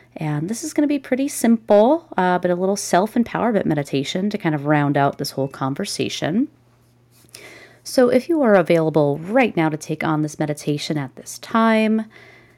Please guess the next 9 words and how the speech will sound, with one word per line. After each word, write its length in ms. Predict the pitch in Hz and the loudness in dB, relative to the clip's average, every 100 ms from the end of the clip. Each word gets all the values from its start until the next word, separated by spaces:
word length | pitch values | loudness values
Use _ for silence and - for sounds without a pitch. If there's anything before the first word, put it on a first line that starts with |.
| _ _ | _ _
I 60 | 302 | -4
encourage 480 | 277 - 226 220 220 | -4 -2 0 0 0
you 80 | |
to 80 | 214 | -2
get 180 | 208 208 | -2 -2
into 300 | 226 - - | -4 -6 -6
a 120 | 226 233 | -4 -6
comfortable 580 | - - 170 185 170 170 | -6 -6 -4 -2 -2 -2
position. 920 | 180 156 156 156 - 151 147 147 | -4 -6 -8 -6 -4 -2 -2 -4